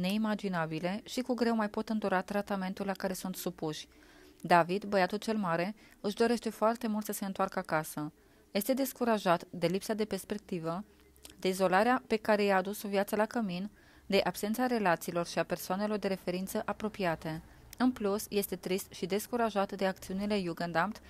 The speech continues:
de a îndepărta pe frații lui de părinți și unii de alții. El nu și-a dorit niciodată acest lucru. A cerut să participe la un ultim proces în instanță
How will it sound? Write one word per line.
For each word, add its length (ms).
de 120
a 60
îndepărta 500
pe 120
frații 360
lui 100
de 100
părinți 480
și 120
unii 220
de 100
alții. 480
El 140
nu 60
și-a 160
dorit 220
niciodată 440
acest 300
lucru. 400
A 120
cerut 320
să 100
participe 520
la 80
un 120
ultim 260
proces 400
în 100
instanță 680